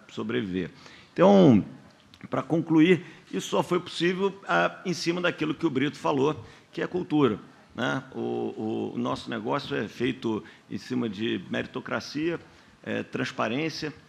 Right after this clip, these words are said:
é, cultura de dono. A gente brinca que a gente não quer contratar um funcionário, a gente quer contratar dono. Se o sujeito quer um emprego, ele vai pra outro lugar, mas se ele quer ser empresário, ele vem trabalhar conosco.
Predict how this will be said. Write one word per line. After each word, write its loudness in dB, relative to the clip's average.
é, -2
cultura -4
de -6
dono. 0
A -4
gente -8
brinca -4
que -10
a -6
gente -10
não -6
quer -8
contratar -6
um -4
funcionário, -2
a -4
gente -4
quer -2
contratar -4
dono. 2
Se -16
o -12
sujeito -2
quer -2
um 0
emprego, 2
ele -6
vai 0
pra -6
outro -6
lugar, -2
mas -6
se -10
ele -8
quer -4
ser -4
empresário, 0
ele -4
vem -6
trabalhar -4
conosco. -4